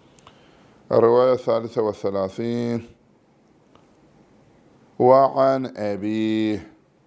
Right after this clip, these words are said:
يعني الحسن بن الشيخ الطوسي، عن أبيه الشيخ الطوسي، عن جماعة عن أبي المفضل،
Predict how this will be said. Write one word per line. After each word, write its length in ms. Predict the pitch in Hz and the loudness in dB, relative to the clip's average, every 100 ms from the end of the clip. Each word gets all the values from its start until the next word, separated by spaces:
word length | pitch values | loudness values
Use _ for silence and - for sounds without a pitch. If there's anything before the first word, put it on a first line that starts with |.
| _ _ _ _ 277 | _ _ _ _ -10
يعني 300 | 165 147 110 | -8 -6 -8
الحسن 600 | - 123 - 104 101 98 - _ _ _ _ _ _ _ | -6 -6 0 -2 -2 -8 -20 _ _ _ _ _ _ _
بن 140 | 113 101 | -8 -8
الشيخ 360 | 95 - 95 | -6 -6 -6
الطوسي، 520 | 95 - 98 92 - 104 | -8 -10 -10 -10 -8 -6
عن 180 | 107 | -4
أبيه 280 | 101 95 98 | -6 -6 -6
الشيخ 360 | 87 - 90 - | -8 -10 -8 -8
الطوسي، 520 | - - 90 - - - _ _ _ _ _ _ _ _ _ _ _ - | -10 -10 -10 -12 -16 -18 _ _ _ _ _ _ _ _ _ _ _ -6
عن 480 | 120 135 135 123 | 4 4 4 -2
جماعة 960 | 107 117 110 110 110 110 98 104 107 - 120 113 104 | -2 0 0 0 0 -2 -4 -6 -6 -4 -6 -6 -8
عن 220 | 98 101 95 | -6 -6 -6
أبي 360 | 104 110 104 | -2 -2 -2
المفضل، 1040 | 101 90 87 - 101 90 85 98 95 90 | -4 -6 -8 -4 -4 -4 -4 -2 -2 -4